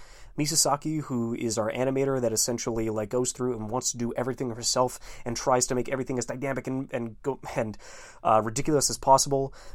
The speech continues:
even though we know that she doesn't have the speed or the manpower or the skill to actually do so, even though she's an incredibly talented animator. And then we have Kanamori. Po-, possibly the best girl of twenty twenty,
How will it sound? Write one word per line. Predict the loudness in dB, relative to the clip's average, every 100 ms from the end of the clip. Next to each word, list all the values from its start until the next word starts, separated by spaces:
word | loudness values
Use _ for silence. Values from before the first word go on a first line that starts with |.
| -10 -10 -6
even | -2 4
though | 6 6 4 -4
we | -4 -4
know | 2 4 4
that | 2
she | 0 0 2
doesn't | 4 2 0
have | 2 2 0
the | -2
speed | -4 -2 -4 -2
or | 2 2
the |
manpower | 4 0 2 4 4
or | 2 0 -2
the | -2
skill | -2 0 2
to | 0 -4
actually | -6 -6 -4
do | -4
so, | 0 0 -2 -4
even | -2 0
though | 0
she's | 0 -2 -2
an | -2 -6 -6
incredibly | -4 -2 -2 -2
talented | -2 -2 -2
animator. | -2 0 -2 -4 -8 -12 -16 -4
And | 2 2
then | 2
we | 2
have | 0 2
Kanamori. | 0 2 0 -4 -12 -20 -20 0
Po-, | 4 6
possibly | 8 6 6 2
the | 6
best | 6 6
girl | 2 2 4
of | 2
twenty | 4 2 2
twenty, | 2 0 0